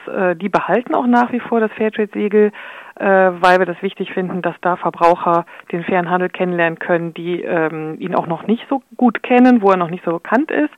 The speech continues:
Äh, deswegen, äh, behalten wir das auch. Aber für den Rest der Produkte stellen wir, äh, die gepa als Marke quasi, ja, ganz alleine in den Mittelpunkt, beziehungsweise ganz besonders in den Mittelpunkt,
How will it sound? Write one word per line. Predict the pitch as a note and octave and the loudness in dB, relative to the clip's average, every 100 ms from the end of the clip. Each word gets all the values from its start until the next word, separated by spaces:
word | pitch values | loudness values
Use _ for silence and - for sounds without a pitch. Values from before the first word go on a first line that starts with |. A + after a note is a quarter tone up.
| - - - - - | -20 -18 -16 -18 -8
Äh, | - A3 | 2 2
deswegen, | G3 G3 - G3 F#3+ F#3+ F3+ | 2 -2 0 0 2 0 -2
äh, | - E3+ E3 | 0 0 0
behalten | D#3+ E3 B3 B3+ | -2 -2 -2 0
wir | B3 | 0
das | A#3 | 0
auch. | - G#3+ G#3 - - - - | 2 2 2 -4 -20 -20 -6
Aber | - G3 F3+ F#3 F3+ - | 2 4 4 2 2 -2
für | G3 | -2
den | F3 E3+ | -2 -2
Rest | F3+ - | -2 -2
der | G3+ G3+ | -2 -2
Produkte | - - F3+ F3+ - F3+ | -4 -4 -4 -4 -6 -8
stellen | - F3 F3 | -6 -4 -4
wir, | E3 E3+ E3 - | -2 0 0 -2
äh, | E3 D#3+ | -4 -6
die | E3 E3 | -8 -12
gepa | F3 E3 - E3+ E3+ - - | -8 -8 -6 -6 -6 -10 -14
als | - F#3 - | -6 -6 -4
Marke | E3 F3 - E3 | -2 -2 -4 -8
quasi, | - E3+ E3+ D#3+ D#3+ D#3+ - - - - - - - - | -4 -2 -2 -2 -6 -8 -12 -20 -20 -20 -20 -20 -20 -12
ja, | - F#3 - - - - - | 0 2 2 -6 -16 -18 -4
ganz | E3 D#3 | -4 -2
alleine | D#3 G#3 D4+ | 2 2 4
in | C4+ | 4
den | |
Mittelpunkt, | C4 B3 B3 B3+ B3+ B3 | 2 0 -2 2 4 2
beziehungsweise | G3 G#3 F#3+ F3+ F3 | -2 -4 -2 -4 -4
ganz | E3+ | -6
besonders | - D#3+ F#3 A3 | -6 -2 0 0
in | - | -2
den | G3+ G3 | -4 -2
Mittelpunkt, | F#3+ F#3+ - G3 F#3+ F#3 | -4 -8 -6 -4 -4 -6